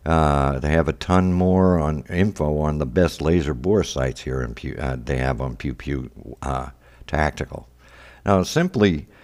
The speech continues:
install the bore sight kit per the instructions, turn it on, and zero your range, uh, range adjust your scope. And, uh, so you can, so that the dot matches the crosshairs in your scope.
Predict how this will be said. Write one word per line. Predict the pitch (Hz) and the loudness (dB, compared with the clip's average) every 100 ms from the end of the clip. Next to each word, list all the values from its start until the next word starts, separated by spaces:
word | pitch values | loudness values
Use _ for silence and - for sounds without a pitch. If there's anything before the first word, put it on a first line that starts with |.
| - - | -20 0
install | 110 113 113 104 | 0 2 6 6
the | 78 | 6
bore | 90 87 | 4 4
sight | - 76 78 | 4 0 0
kit | - 78 | 0 0
per | - 76 | 0 0
the | 76 71 | 2 0
instructions, | 67 - 69 65 78 - | -4 -4 -6 -4 -6 0
turn | 113 98 | 4 4
it | 85 | 4
on, | 69 71 73 | 2 0 0
and | 76 | -2
zero | 65 78 76 71 | -2 -2 0 0
your | 67 67 | -2 -4
range, | 69 69 67 - | -4 -4 -6 -8
uh, | 80 | -6
range | 67 71 69 | -2 -2 -2
adjust | 73 65 69 71 - | -6 -4 -2 -2 -4
your | 65 | -10
scope. | 64 - 67 67 - - - - - - - - | -10 -6 -4 -6 -10 -20 -20 -20 -20 -20 -6 0
And, | 82 78 71 | 0 0 0
uh, | 80 71 67 - 85 | 2 2 -2 -8 -18
so | - 113 | -4 0
you | 101 98 92 | 2 2 0
can, | 90 80 78 - | 0 -2 -4 -10
so | - 98 90 | -4 0 2
that | 82 | 2
the | 71 | 0
dot | 67 76 78 - | 0 2 2 0
matches | 76 73 71 80 69 - - | 0 0 0 -2 -6 -8 -8
the | 73 | -8
crosshairs | - 65 64 - 65 65 62 | -2 -2 -2 -6 -6 -6 -6
in | 64 | -8
your | 62 | -8
scope. | 62 - - - | -10 -10 -12 -12